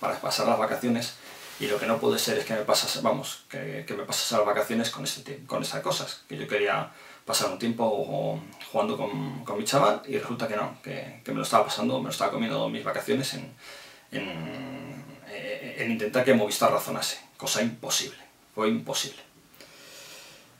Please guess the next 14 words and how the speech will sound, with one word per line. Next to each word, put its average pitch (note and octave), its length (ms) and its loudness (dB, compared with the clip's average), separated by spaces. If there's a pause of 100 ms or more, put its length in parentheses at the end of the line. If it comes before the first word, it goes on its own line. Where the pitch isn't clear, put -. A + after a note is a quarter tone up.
(120)
Bueno, - 240 4 (2000)
a C3 120 8
partir D3+ 280 8
de F#3 80 10
ahí - 300 6
ya B2+ 140 4
empecé, - 460 0 (240)
eh, A2 580 -4 (560)
a A#2+ 60 0
intentar, G#2 480 2
o - 40 -6
sea, - 280 -4
seguí - 260 -2
intentándolo, - 640 2